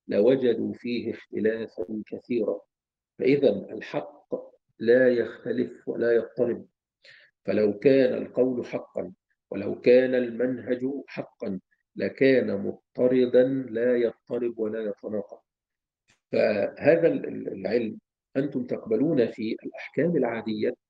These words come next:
نقل الواحد والاثنين والثلاثة وتثبتون بهذا النقل الحكم، خلاص، العادي، فلماذا لا تثبتون بمثل النقل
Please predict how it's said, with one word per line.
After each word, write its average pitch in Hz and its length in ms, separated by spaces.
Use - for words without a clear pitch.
نقل 135 300
الواحد 113 420
والاثنين 110 480
والثلاثة 113 520
وتثبتون 117 680
بهذا 131 300
النقل - 420
الحكم، - 360
خلاص، 131 420
العادي، 120 500
فلماذا 127 480
لا 131 140
تثبتون 127 800
بمثل 120 580
النقل 123 440